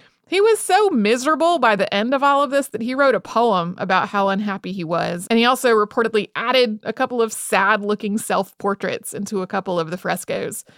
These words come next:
Later on, he also painted the Last Judgment on the wall behind the altar of the Sistine Chapel. And then today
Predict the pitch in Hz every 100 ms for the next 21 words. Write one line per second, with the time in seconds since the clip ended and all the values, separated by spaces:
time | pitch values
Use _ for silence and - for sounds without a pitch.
0 | _ _ _ _ _ - 226 320 311 226
1 | 196 233 254 196 202 202 190 226 202 214
2 | 180 185 190 196 208 - 202 214 196 190
3 | 233 247 214 190 185 180 196 196 190 190
4 | - 214 240 190 185 - 202 196 196 -
5 | 185 185 170 180 - 233 302 339 392 508
6 | 453 440